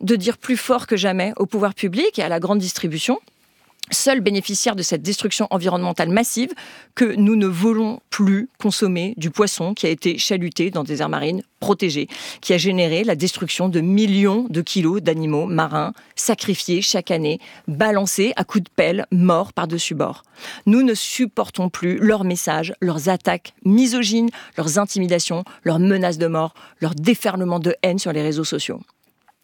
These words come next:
Si c'est ça le prix à payer pour avoir du poisson dans nos assiettes, tout ça parce qu'on ose dire la vérité sur les impacts du chalutage, tout ça parce qu'on ose demander trente pour cent de l'océan sans destruction,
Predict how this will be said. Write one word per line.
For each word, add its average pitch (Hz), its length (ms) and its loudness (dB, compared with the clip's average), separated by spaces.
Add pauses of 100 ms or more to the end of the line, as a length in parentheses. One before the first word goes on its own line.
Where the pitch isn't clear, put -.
Si 196 160 0
c'est 220 120 2
ça 277 160 2
le 247 120 2
prix - 180 -2
à 190 60 4
payer 202 360 0 (240)
pour 185 100 0
avoir 175 160 2
du 165 100 -4
poisson 254 280 0
dans 240 120 2
nos 190 160 0
assiettes, 185 420 0 (580)
tout 254 100 0
ça 233 180 2
parce 175 200 -2
qu'on 190 240 4
ose 311 220 0
dire 240 180 4
la 254 100 6
vérité 233 540 2 (160)
sur - 160 -2
les 185 160 2
impacts 220 260 2
du 202 100 -2
chalutage, 180 600 0 (320)
tout 247 80 2
ça 277 100 4
parce 254 160 2
qu'on 240 240 4
ose 330 240 2
demander 233 380 0
trente 233 200 0
pour 233 120 -2
cent 269 160 0
de 269 40 2
l'océan 240 300 2
sans 226 160 0
destruction, 220 540 0